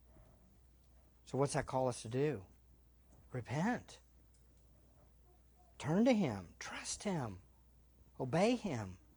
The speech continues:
Two, we must trust God to work the way he wants to work, even if it doesn't make sense to us.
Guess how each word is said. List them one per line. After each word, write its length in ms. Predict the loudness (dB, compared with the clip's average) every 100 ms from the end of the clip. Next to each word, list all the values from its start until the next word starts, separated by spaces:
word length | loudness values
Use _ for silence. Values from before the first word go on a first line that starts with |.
| -20 -20 -20 -20 -20 -20 -20 _ -20 -18 4
Two, 480 | 10 12 10 6 -4 -20 -16 0
we 100 | 6
must 320 | 10 10 8 -6 -8 -20 -20 -20 -20 -6
trust 500 | 6 10 10 8 8
God 240 | 10 10
to 80 | 8
work 440 | 8 8 8 0 -20 -20 -4 4
the 80 |
way 220 | 8 8 8
he 340 | 4 4 4
wants 340 | 4 2 0
to 100 | -6
work, 420 | -4 -4 -6 -8 -20 -20 -20 -20 -20 -4
even 420 | 0 2 2 0
if 80 | 0 -4
it 160 | -2
doesn't 400 | 0 0 0 -6
make 320 | -6 -6 -6
sense 520 | -6 -6 -4 -2 -4 -6
to 120 | -8 -10 -10
us. 280 | -10 -10